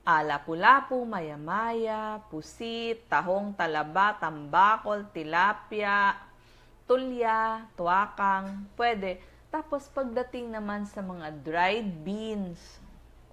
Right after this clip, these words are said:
dried beans tulad ng munggo,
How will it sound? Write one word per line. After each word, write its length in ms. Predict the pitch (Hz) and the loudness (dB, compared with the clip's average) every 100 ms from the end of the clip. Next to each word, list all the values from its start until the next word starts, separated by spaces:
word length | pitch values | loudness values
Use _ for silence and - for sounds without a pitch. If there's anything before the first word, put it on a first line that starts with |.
| - - - - - | -20 -20 -20 -20 -12
dried 560 | 151 156 170 190 165 156 | -2 2 2 0 -6 -10
beans 580 | 190 190 185 190 190 - | -8 -8 -8 -8 -10 -10
tulad 240 | 170 151 147 | -8 -6 -6
ng 160 | 151 | -10
munggo, 800 | 147 147 151 147 170 180 185 185 | -12 -12 -12 -4 0 2 2 0